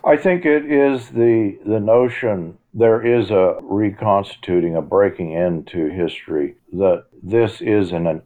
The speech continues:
act of God in Christ, uh, that we're not going to interpret through the context that we're in. Uh, it's not like,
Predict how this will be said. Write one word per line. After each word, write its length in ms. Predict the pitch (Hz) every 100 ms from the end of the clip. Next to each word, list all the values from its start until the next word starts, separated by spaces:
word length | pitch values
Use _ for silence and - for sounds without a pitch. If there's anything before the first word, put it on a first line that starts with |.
| -
act 360 | 98 101 -
of 200 | 80 67
God 680 | 87 95 104 82 71 67 - _ -
in 260 | 98 82
Christ, 840 | - - 117 101 78 67 - - - _ -
uh, 240 | 107 95 92
that 180 | 110
we're 140 | 107 107
not 360 | 113 147 -
going 300 | 123 127 120
to 80 | 98
interpret 720 | 95 87 - 131 123 107 90 - _ _ _
through 600 | - 127 120 117 95 - -
the 120 | 92
context 1080 | - 120 120 113 107 - 87 62 - - - 95
that 200 | 92 85
we're 280 | 90 76
in. 420 | 90 87 73 53 - _ _ _ _ _
Uh, 220 | 120 104 107
it's 220 | 110 -
not 260 | 123 120 110
like, 280 | 104 98